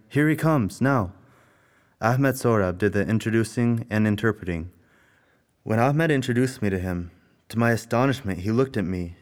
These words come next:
and only said, "Ugh," not offering to shake hands with me. Coming as I had and feeling as I did, I was very much embarrassed. After greeting several others and when about to go to his room, he suddenly turned to me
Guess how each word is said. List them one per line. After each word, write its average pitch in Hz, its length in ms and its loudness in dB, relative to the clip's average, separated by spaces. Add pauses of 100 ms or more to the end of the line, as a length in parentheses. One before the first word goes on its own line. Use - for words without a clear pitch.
(120)
and 101 120 -2
only 120 200 2
said, 104 460 -2
"Ugh," 120 200 -2 (640)
not 120 180 0
offering 139 440 0
to 113 60 -2
shake 117 280 -4
hands 127 260 -2
with 85 200 -8
me. 82 180 -10 (600)
Coming 131 600 2
as 113 160 -2
I 113 120 2
had 113 360 0
and 98 160 -6
feeling 120 320 2
as 104 100 0
I 92 100 0
did, 107 380 -2 (680)
I - 40 0
was 113 120 0
very 135 240 2
much 120 220 0
embarrassed. 95 640 -2 (680)
After 120 240 -2
greeting 127 340 2
several 131 440 0
others 98 580 -4 (300)
and 110 100 0
when 117 120 2
about 123 320 2
to 123 100 -2
go 117 260 2
to 113 240 -6
his 98 180 -4
room, 127 380 0 (480)
he 104 140 -6
suddenly 123 400 2
turned 110 300 -2
to 98 80 -4
me 82 220 -4